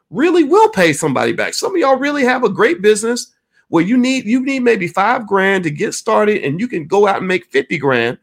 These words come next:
And, but, but grandma, because grandma has been burned by Uncle Willie and Aunt Lucy or whatever, grandma's like, grandma's sitting on thirty grand in her account, ain't getting no interest at all, but would rather have it sit there not getting interest than to loan it to you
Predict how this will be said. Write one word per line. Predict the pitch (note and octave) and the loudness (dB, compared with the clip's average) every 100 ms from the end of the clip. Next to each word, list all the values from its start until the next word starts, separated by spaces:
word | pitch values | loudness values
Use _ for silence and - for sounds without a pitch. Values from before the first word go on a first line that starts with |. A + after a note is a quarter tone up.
| _ _ _ _ | _ _ _ _
And, | G#3+ G3+ | 0 2
but, | A3+ G#3 | 2 4
but | A3+ G3 | 2 4
grandma, | A#3 D#4 C4 D3+ E3+ | 2 2 4 4 4
because | F#3 G3+ F#3+ | 0 -2 -2
grandma | E3+ G#3 G#3+ F#3 | 0 -2 0 -2
has | F3+ | -2
been | E3 D#3+ | -2 -2
burned | C#3+ E3+ G3 G3 | 0 0 0 0
by | D#3 D3 - | 2 2 2
Uncle | F3 G3 C#3 | -4 -4 -2
Willie | C3 G3+ G#3 G#3 - | 4 4 4 0 -2
and | B2 | -4
Aunt | D3+ F3+ - | -2 -2 -2
Lucy | G#3 G#3+ G#3+ G#3+ G#3 - - | -4 -4 -6 -6 -8 -6 0
or | |
whatever, | E3+ B3+ D4 A3 G#3+ _ | 4 6 6 4 0 _
grandma's | C4 D4 C4 A3+ | -2 0 0 0
like, | A3 G#3 - _ | 0 0 -2 _
grandma's | D#4 F4+ B3+ - | -2 0 0 0
sitting | B3+ A3 | -2 2
on | G3+ F#3 | 2 2
thirty | A#3+ A#3+ | 2 2
grand | G3+ A3+ B3 G#3 F3 | 4 4 6 4 4
in | G3+ G#3 | 4 4
her | G#3 G#3 F#3 _ - | 4 2 0 _ -4
account, | F#3 C4 A#3+ G#3 | 0 4 2 2
ain't | A#3 B3+ G3 | 2 0 0
getting | G#3+ G#3+ | -2 2
no | A#3+ B3+ | 4 4
interest | - C4 A3 - | 2 0 -4 0
at | A3 | 4
all, | C4 B3 - - | 6 4 0 2
but | A#3+ B3 | 4 4
would | A#3+ G3+ | 4 4
rather | A#3 D4+ C4+ B3 | 4 6 4 4
have | B3+ | 4
it | - | 2
sit | - D4+ D4 | 0 -4 2
there | A3+ | 4
not | G3+ A3+ C4+ G3+ | 4 2 0 0
getting | B3 A#3+ G#3+ | 2 2 2
interest | C4+ C4+ G#3 G#3 - - | 0 2 2 0 0 -4
than | A3 A3+ | 0 2
to | A3 | 2
loan | G3+ D4 E4 | 4 4 2
it | A#3 | 0
to | D#3 | 0
you | C3 D#3+ | 2 2